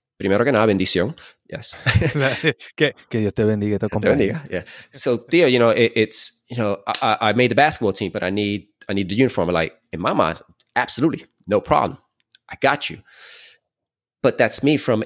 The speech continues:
Speaker 1: a, a, uh, first of all, a male perspective, but a, also a perspective of understanding that this is a development of a child, right? And this is, this two hundred and sixty dollars that I spent,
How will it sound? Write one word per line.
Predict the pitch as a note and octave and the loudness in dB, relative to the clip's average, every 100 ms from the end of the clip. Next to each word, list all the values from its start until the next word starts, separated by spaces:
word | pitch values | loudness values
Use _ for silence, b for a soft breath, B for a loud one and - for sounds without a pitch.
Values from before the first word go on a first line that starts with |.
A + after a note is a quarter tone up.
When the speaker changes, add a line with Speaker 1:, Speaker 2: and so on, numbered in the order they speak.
| - | -2
Speaker 1:
a, | A2 G2+ F#2+ F2 _ _ _ | -2 0 -2 -6 _ _ _
a, | G#2+ G2 F#2+ F2+ F2+ - _ _ _ _ - | -4 -2 -4 -8 -14 -20 _ _ _ _ -6
uh, | F#2+ - | -6 -2
first | - D#3 - | 0 0 0
of | |
all, | G#2 F#2 | 0 2
a | |
male | F#2+ C3 G3 | 2 2 0
perspective, | G#2 - E2 - A#2+ F3 - _ - | -4 -2 -2 -2 -4 -6 -12 _ 0
but | G#2 | 2
a, | G2 - | 2 2
also | B2 C3+ | 0 2
a | B2+ | 0
perspective | - - A#2+ A2 G#2 | 0 0 0 2 2
of | |
understanding | G#2 G2+ - G2+ G2 F#2+ | 2 2 2 2 2 0
that | F#2+ F2+ - _ _ _ | 0 0 -2 _ _ _
this | - G#2+ G#2+ | -2 0 2
is | F#2+ E2+ - - | 0 -2 -6 -8
a | |
development | G2 F2+ C3+ A2 G2+ F#2+ | -4 0 0 0 -4 -4
of | F2+ | -6
a | |
child, | - C3+ C#3+ F2+ D#2 F2+ _ | -4 0 2 0 -4 -12 _
right? | F#2 A2 F#3 - | -2 0 -2 -4
And | G#2+ F#2+ G2 - | -4 -2 -4 -12
this | G2+ A#2 G#2 | -6 -2 0
is, | G#2+ F#2 - _ _ _ | 0 -2 -6 _ _ _
this | A2 - - - - _ _ - | -4 0 0 -2 -8 _ _ -6
two | C3 | -2
hundred | C3 A#2 | 0 0
and | G#2+ | 0
sixty | - G2+ G#2+ | -2 -2 0
dollars | G#2 - | 0 -2
that | |
I | D#2 | -4
spent, | - - C#3+ G#2 | -6 -2 -2 -2